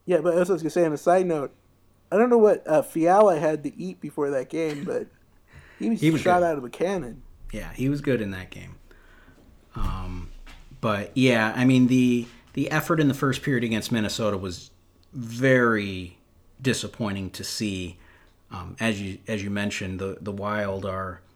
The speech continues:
Speaker 2: not a hugely dangerous team, but they,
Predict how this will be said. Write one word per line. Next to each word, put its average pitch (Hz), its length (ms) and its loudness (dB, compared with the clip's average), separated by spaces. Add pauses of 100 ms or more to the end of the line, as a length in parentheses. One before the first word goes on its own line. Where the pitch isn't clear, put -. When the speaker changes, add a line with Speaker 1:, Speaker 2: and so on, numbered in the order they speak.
(300)
Speaker 2:
not 110 560 0
a 95 480 -8 (200)
hugely 113 420 -2
dangerous 98 480 -4
team, 104 300 -2
but 92 140 -8 (180)
they, 117 140 -4